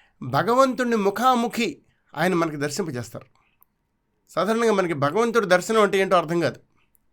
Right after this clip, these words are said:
అయితే రామకృష్ణ పరమహంస జీవిత చరిత్ర కనుక మనం చదివినట్టయితే, భగవంతుడు అనేవాడు ఎవరు, ఆయన ఎలా ఉంటాడు,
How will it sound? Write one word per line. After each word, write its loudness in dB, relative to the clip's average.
అయితే 0
రామకృష్ణ -4
పరమహంస -2
జీవిత -6
చరిత్ర -6
కనుక -6
మనం -4
చదివినట్టయితే, -8
భగవంతుడు -4
అనేవాడు -2
ఎవరు, -4
ఆయన -6
ఎలా -4
ఉంటాడు, -8